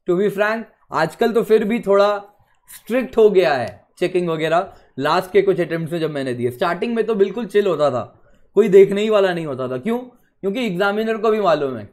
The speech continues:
क्या लेके जाओगे भाई, इतना बड़ा सिलेबस है, क्या क्या ले जाओगे?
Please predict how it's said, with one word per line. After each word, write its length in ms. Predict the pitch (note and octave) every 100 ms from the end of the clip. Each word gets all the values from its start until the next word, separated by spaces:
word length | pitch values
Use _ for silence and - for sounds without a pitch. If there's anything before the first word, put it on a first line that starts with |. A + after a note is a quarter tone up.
| -
क्या 140 | B3
लेके 320 | B3 G3+ -
जाओगे 320 | A#2 B2 B2 A#2+
भाई, 240 | C3 G3
इतना 320 | F#3+ - G3
बड़ा 260 | F#3 D#3+ F#3+
सिलेबस 460 | F#3 E3+ D#3 D3 -
है, 340 | F3+ D3 G2+ _ _ _ -
क्या 160 | F3
क्या 160 | F3 A#3
ले 160 | G#3+ E3
जाओगे? 600 | C#3+ E3 B2+ G2+ A#2+